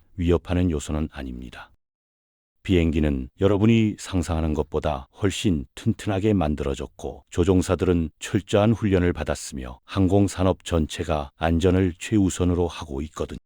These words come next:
난기류가 증가하는 건 사실이지만 그에 대한 대응 기술과 안전 시스템도 함께 발전하고 있습니다.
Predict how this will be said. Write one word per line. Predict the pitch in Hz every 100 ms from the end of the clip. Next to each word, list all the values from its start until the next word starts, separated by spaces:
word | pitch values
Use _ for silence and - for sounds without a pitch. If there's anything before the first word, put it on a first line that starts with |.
| _ _ _ _ _ _ _ _ _ -
난기류가 | 104 110 113 113 127
증가하는 | - 107 92 90 87
건 | 90 92
사실이지만 | 80 78 73 - 71 67 65 60 60 _
그에 | 104 90
대한 | 85 85 82 73 - _
대응 | 85 92 110 110
기술과 | - - 76 71 78 69 -
안전 | 82 90 107
시스템도 | 107 - 92 - 82 73 76 71 -
함께 | - 82 - 90 80
발전하고 | - 80 - 73 71
있습니다. | 78 - 69 64 -